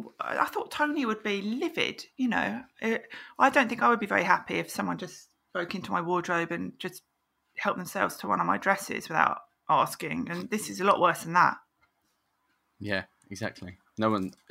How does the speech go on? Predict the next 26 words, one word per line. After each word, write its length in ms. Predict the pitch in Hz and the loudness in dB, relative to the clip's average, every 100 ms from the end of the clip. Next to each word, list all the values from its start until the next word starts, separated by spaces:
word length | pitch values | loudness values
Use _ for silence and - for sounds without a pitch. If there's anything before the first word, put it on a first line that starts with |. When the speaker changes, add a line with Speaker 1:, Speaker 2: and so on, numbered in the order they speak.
| - 71 | -14 -2
Speaker 2:
no 140 | 113 | 0
one's 160 | 104 - | 0 -2
gonna 180 | 95 | -6
put 140 | 92 - | -6 -6
a 20 | |
big 220 | - 90 | -6 -4
gun 240 | 110 98 90 | 0 0 -2
on 180 | 87 | -6
one 100 | 85 | -8
of 60 | 85 | -8
your 120 | 87 | -8
dresses. 520 | 85 85 - 95 - - _ _ _ _ _ _ 240 | -8 -8 -8 -10 -10 -12 _ _ _ _ _ _ -10
Speaker 1:
Well, 80 | |
exactly, 560 | 180 147 208 - - - - | -10 -8 -8 -8 -12 -14 -16
exactly. 380 | - - - - 165 | -16 -14 -14 -18 -18
So, 240 | - - 190 185 208 | -18 -14 -14 -14 -6
oh 80 | 233 | 0
well, 260 | - 190 214 | 2 2 2
we'll 160 | 220 220 | 2 6
have 180 | 240 240 | 6 6
to 80 | |
wait 140 | 214 196 | 0 0
and 100 | 196 | 0
see 140 | 208 | 0
what 140 | 180 175 | 2 2
happens. 500 | 170 202 262 - | 2 -2 -4 -8